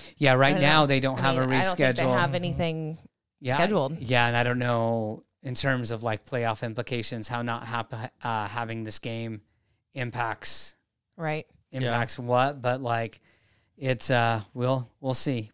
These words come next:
Speaker 1: Both of the teams are doing
Speaker 2: Yeah.
Speaker 1: well, so.
Speaker 2: I also would be interested, one last thing, too,
Speaker 1: Mm-hmm.
Speaker 2: to hear,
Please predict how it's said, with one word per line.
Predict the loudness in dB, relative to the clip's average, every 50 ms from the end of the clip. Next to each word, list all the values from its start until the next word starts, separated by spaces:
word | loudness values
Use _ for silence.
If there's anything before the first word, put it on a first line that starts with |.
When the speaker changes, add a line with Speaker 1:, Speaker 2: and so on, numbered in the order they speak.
| _
Speaker 1:
Both | -2 -2 -2 0
of | 0 -4
the | -4 -2
teams | -2 -2 -2 -2 -2
are | -4
doing | -4 -4 -4
Speaker 2:
Yeah. | -2 -4 -4
Speaker 1:
well, | -6 -8
so. | -10 -12 -10 -10 -12 -12 _ _ _ _ _ _ _ _ -16 -2 _
Speaker 2:
I | 6 6
also | 8 8 6 4 2 0
would | 0 -2
be | -2 -4
interested, | -4 -4 -6 -8 -4 -4 -4 -4
one | -4 -6 -6
last | -4 -4 -6 -4 -2
thing, | -2 -2 -2 -4
too, | -4 -2 -2 0 0 0 -2 -2 -2
Speaker 1:
Mm-hmm. | -2 0
Speaker 2:
to | 0 0 0 -2
hear, | -2 0 2 4 6 6 6 6 6 4 2